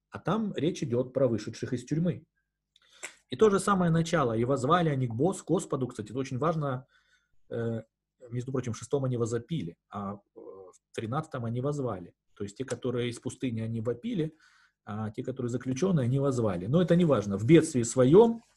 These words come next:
и от нужды он их избавил". У нас уже нет "спас", "спас их", а есть слово "избавил". На иврите это "йошием".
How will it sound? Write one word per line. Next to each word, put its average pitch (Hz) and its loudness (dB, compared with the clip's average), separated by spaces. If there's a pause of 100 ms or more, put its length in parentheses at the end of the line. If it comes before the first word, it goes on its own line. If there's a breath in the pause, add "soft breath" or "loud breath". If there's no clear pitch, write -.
(540 loud breath)
и 131 8
от 135 6
нужды 147 6
он 135 6
их - 2
избавил". 143 4 (600)
У 110 0
нас 196 6
уже 208 8
нет 262 6
"спас", - -2
"спас - 2
их", - 2 (120)
а 90 -6
есть 147 4
слово 190 8
"избавил". 151 6 (420 soft breath)
На 117 2
иврите 147 4
это 160 6
"йошием". 123 4